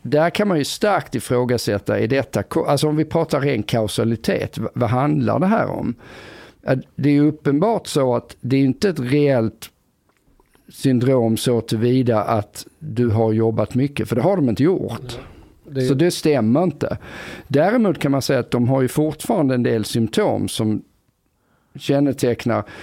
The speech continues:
Speaker 1: och då är ju frågan, är det här depression, är det ångest? Fast många av dem är inte deprimerade,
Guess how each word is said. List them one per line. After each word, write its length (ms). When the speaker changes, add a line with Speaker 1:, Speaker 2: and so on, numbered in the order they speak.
Speaker 1:
och 220
då 200
är 60
ju 80
frågan, 460
är 120
det 80
här 340
depression, 840
är 100
det 80
ångest? 540
Fast 200
många 300
av 140
dem 140
är 40
inte 200
deprimerade, 920